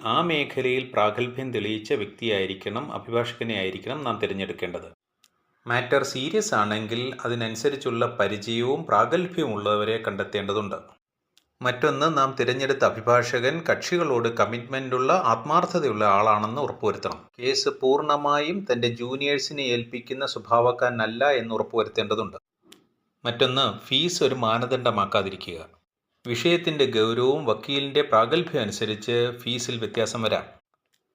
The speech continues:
എന്നാൽ ചിലവാകുന്ന എമൗണ്ട് രേഖപ്പെടുത്തി വെക്കുന്നത് നല്ലതാണ്. ഒരിക്കൽ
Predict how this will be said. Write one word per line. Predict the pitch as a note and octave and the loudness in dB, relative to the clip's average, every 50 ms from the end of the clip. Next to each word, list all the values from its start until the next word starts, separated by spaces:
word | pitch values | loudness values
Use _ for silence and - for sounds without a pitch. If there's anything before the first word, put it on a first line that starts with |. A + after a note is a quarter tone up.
| _ _ | _ _
എന്നാൽ | A#2+ A#2+ B2 A#2+ A#2+ | -2 2 2 2 2
ചിലവാകുന്ന | A#2+ - C3 C3 D3 D3+ E3+ F3 F3 F3 F3+ E3+ B2+ | 2 0 2 2 4 6 6 6 6 4 2 2 2
എമൗണ്ട് | A2 G#2+ A2 A2 A2+ A2+ A#2 C#3 | 0 0 0 -2 -2 0 2 2
രേഖപ്പെടുത്തി | C3+ B2 C3 D3 - F3+ F3+ - - - - B2+ | 2 4 2 2 2 2 0 0 -2 -2 -4 -2
വെക്കുന്നത് | A2 G#2 G2+ - A2 G#2+ B2 D3+ | -4 -4 -4 -4 -6 -4 -2 -2
നല്ലതാണ്. | D#3+ C#3 A2+ G#2+ G2+ G2 E2+ - - - - _ _ _ _ _ _ _ _ _ _ _ _ _ _ | 0 2 2 4 4 4 2 0 -4 -12 -20 _ _ _ _ _ _ _ _ _ _ _ _ _ _
ഒരിക്കൽ | B2 A#2+ B2 B2 B2 - E3 D#3+ | 2 2 2 4 4 2 2 2